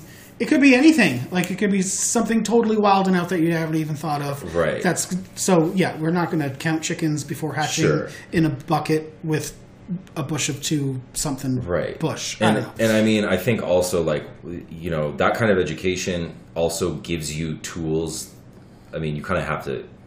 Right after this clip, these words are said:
Speaker 2: put some of your own effort into them, but it gives you tools that you don't even realize you're using sometimes.
Speaker 1: Yeah.
Speaker 2: And so I was saying before, like,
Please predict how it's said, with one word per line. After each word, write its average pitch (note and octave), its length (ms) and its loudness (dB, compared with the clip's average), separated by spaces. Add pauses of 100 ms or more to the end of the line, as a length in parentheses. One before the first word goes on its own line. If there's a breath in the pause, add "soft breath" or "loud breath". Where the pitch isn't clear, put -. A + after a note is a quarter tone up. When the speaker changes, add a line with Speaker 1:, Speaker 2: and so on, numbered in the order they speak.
(420)
Speaker 2:
put E2+ 220 -2
some D#2 220 -2
of C#2+ 100 -4
your D2 160 -2
own C#2+ 100 -6
effort D2+ 300 -4
into C#2 220 -8
them, D2 160 -4
but F2 100 2
it F2+ 140 0
gives G#2 220 0
you G#2+ 80 -2
tools G2 260 -2
that F#2 80 -4
you E2 80 -2
don't F2 140 0
even D#2+ 260 -4
realize D2 480 -4
you're C#2 80 -6
using C2 340 -6
sometimes. E2 600 -4
Speaker 1:
Yeah. F#3 120 -2 (220 loud breath)
Speaker 2:
And F2 100 -4
so F2+ 160 6
I E2+ 60 10
was E2 140 0
saying E2 240 0
before, D#2 460 0
like, C2+ 280 -4